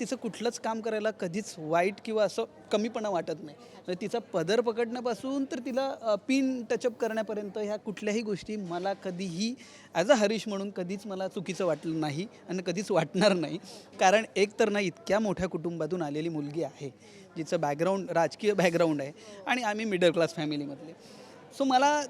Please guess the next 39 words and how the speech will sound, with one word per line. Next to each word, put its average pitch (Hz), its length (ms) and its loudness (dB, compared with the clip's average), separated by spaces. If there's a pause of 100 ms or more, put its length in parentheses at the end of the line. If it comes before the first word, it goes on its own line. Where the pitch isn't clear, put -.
(440)
असं 247 180 2
म्हणायचं 254 300 2
की 240 60 -4
तिच्या 254 280 2
घरी 254 200 2
एवढे 226 240 6
नोकर 220 300 0
चाकर 196 280 0
होते, 151 320 -4
आमच्या 160 260 -6
घरी 190 140 -2
बिचारे 196 260 0
आम्ही 185 180 2
अफोर्ड 180 260 2
करू 190 200 2
शकत 180 320 -4
नाहीत 170 140 -2 (100)
तेवढे, 147 540 -10 (240)
म्हणून 247 200 -2
तिच्यासाठी 254 440 -2
मी 262 220 0
नवरा 165 320 4
पण 240 180 -2
आहे, 247 180 -10
तिचा 208 240 -8
नोकर 165 320 -2
पण 247 180 -6
आहे, 247 140 -4
तिचा 208 220 -8
मित्र 170 320 -4
पण 247 200 -6
आहे, 247 220 -8 (360)
तिचा 196 160 -2
सखा 185 300 -2
पण 294 200 -2
आहे, 339 100 -6
तिचं 320 180 -2
सगळंच 202 520 6
आहे. 147 160 -10